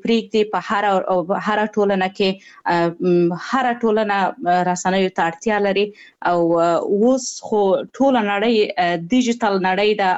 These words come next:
او هر چا سره رسنۍ شته. که دوی دا وایي چې موږ به په دې انحصار او په دې ډول پالیسۍ او کنټرول باندې، اه، چې د زور له لارې مخ ته ځي او رسنۍ به کنټرول کړي، یا هم که خبریالانو تهدید، ام، اه، اه، دوی لوړ،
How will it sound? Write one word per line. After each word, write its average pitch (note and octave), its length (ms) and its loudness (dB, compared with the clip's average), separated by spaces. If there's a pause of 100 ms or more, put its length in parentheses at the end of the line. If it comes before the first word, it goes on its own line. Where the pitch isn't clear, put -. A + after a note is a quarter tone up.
او F3+ 260 0
هر G#3+ 300 -4
چا - 200 -6
سره F#3+ 260 0
رسنۍ F#3 440 0
شته. E3+ 300 -2 (340)
که G3 100 0
دوی B3+ 300 2
دا B3+ 200 0
وایي A3 280 2
چې G#3 120 -8
موږ A3+ 240 2
به G#3+ 100 -2
په G#3 140 -2
دې A#3 240 0
انحصار G3 540 0
او F#3 160 0
په F#3+ 140 -4
دې A3 240 2
ډول G3 200 2
پالیسۍ G3 480 -4
او F#3+ 80 2
کنټرول G3 480 -2
باندې، F3+ 340 -2 (400)
اه، E3+ 260 0
چې F3 140 -6
د F3+ 140 0
زور A#3+ 280 0
له G#3+ 140 2
لارې F#3 280 0
مخ F#3 260 -2
ته F#3 140 -4
ځي F#3 260 0
او E3+ 320 0
رسنۍ F#3+ 480 0
به F#3+ 100 0
کنټرول G3 500 0
کړي، F#3+ 280 -2 (280)
یا G3+ 140 2
هم G3+ 240 -2
که - 80 -14
خبریالانو G3+ 680 0
تهدید، G#3 520 -4
ام، F#3 480 0
اه، F3 240 2 (280)
اه، F3+ 180 0 (160)
دوی G#3 380 2
لوړ، G3+ 500 0